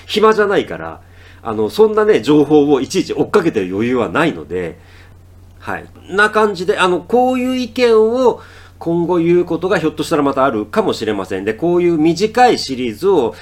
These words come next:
やれればいいなというふうに思ってもいます。はい。ということで、えー、今日も最後まで聞いていただき、見ていただき、本当にありがとうございました。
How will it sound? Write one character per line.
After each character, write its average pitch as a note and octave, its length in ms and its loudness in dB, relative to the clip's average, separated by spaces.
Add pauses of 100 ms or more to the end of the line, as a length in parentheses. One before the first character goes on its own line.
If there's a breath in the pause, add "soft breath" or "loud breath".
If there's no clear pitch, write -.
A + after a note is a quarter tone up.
(140)
や A2+ 160 -4
れ A#2+ 120 0
れ A#2+ 60 0
ば G#2+ 140 0
い A2 140 -4
い - 20 -6
な G3+ 140 0
と G3 100 0
い F3+ 60 2
う - 20 -2
ふ E3+ 80 -6
う G#3+ 40 -2
に E3+ 60 -6
思 D#3+ 220 -2
っ D#3 80 -6
て A#3 180 0
も A#2+ 220 -6
い A2 100 -8
ま F#2+ 120 -8
す。 - 320 -18
は F2+ 180 -14
い。 F2 160 -16
と A#2 140 -4
い G#2 80 -2
う F#2+ 40 -8
こ F2+ 120 -10
と E2 100 -10
で、 D3 240 -2 (300 loud breath)
え A#2 160 -2
ー、 G#2 100 -8
今 G2+ 140 -4
日 C#3 140 -4
も - 60 -18
最 A#2 200 -6
後 F#2 100 -6
ま F2 140 -10
で D3+ 200 -4
聞 A2 140 -8
い F#2 60 -12
て F#2+ 180 -8
い G#2+ 80 -12
た F#2+ 120 -8
だ E2 100 -8
き、 F2 180 -14
見 G#2+ 160 -6
て F#2 160 -8
い F2 60 -18
た E2+ 80 -10
だ D#2 100 -14
き、 - 260 -6
本 G2 180 -10
当 E2+ 200 -6
に B2 180 -10 (120)
あ C3 60 -2
り C3+ 80 2
が A#2+ 100 0
と G2 140 -8
う - 20 -8
ご E2 80 -10
ざ E2 100 -10
い D#2 60 -10
ま D#2 100 -14
し - 80 -20
た。 - 140 -16